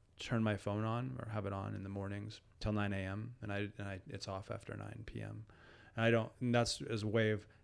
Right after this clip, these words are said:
creating space. I get up every morning, usually five thirty or six, to start my day, to really go into self-study, meditation,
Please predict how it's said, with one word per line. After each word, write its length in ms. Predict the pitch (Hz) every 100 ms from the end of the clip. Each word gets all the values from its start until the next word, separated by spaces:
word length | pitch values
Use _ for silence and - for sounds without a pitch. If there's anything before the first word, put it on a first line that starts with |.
| -
creating 600 | - 117 117 123 120 113
space. 460 | - - 107 87
I 60 | 110
get 160 | 110 113
up 140 | 110
every 180 | 110 110
morning, 280 | 110 110 107
usually 240 | 113 117
five 260 | 107 104 98
thirty 260 | 104 98
or 100 | 95
six, 480 | 98 - 147 - -
to 120 | -
start 300 | - - 107 101
my 100 | 98
day, 340 | 110 110 110 - - - - -
to 100 | 104
really 220 | 113 113
go 180 | 110 107
into 140 | 101
self-study, 640 | - 101 - - 123 123
meditation, 800 | 117 107 101 110 104 - 104 107